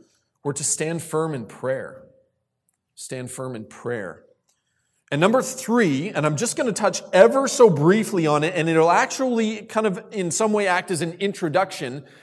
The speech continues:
to the talk that Pastor Dan is gonna give tomorrow, it's to stand together, right? When we consider standing firm, we also must consider standing together. So number one,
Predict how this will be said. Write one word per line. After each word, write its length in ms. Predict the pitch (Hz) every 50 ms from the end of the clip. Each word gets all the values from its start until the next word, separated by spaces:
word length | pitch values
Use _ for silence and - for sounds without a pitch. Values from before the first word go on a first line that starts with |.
| - _ _
to 100 | - 156
the 100 | 143 -
talk 240 | - 185 190 202 196
that 100 | - 156
Pastor 300 | 180 180 180 175 - 170
Dan 220 | 143 156 160 170
is 100 | 170 156
gonna 140 | - 185 156
give 200 | 143 139 160 139
tomorrow, 480 | - 165 147 147 160 170 156 143 139 147
it's 180 | 143 131 - -
to 100 | - 139
stand 720 | - - - - - 147 156 170 185 185 196 202 202 - - - - _ _ _ _ _ _ _ _
together, 640 | - 165 143 - - 139 156 160 131 98 73 - - - - _ _ _ _ _ _ _ _
right? 120 | - 147 151
When 160 | 160 165 160
we 100 | 165 160
consider 640 | 165 - 185 156 135 - - - 190 202 226 226 208
standing 440 | - - 208 190 185 190 185 170
firm, 500 | 143 - - - 185 190 180 156 131 131
we 180 | 135 139 147 160
also 320 | 139 147 170 170 - 180
must 220 | 160 156 139 - -
consider 380 | - 143 - - 139 127 135
standing 440 | 123 - - 131 123 123 123 127 117
together. 440 | - - 117 123 120 110 101 92 85
So 120 | - 190
number 220 | 196 226 247 247 226
one, 280 | 202 190 151 113 95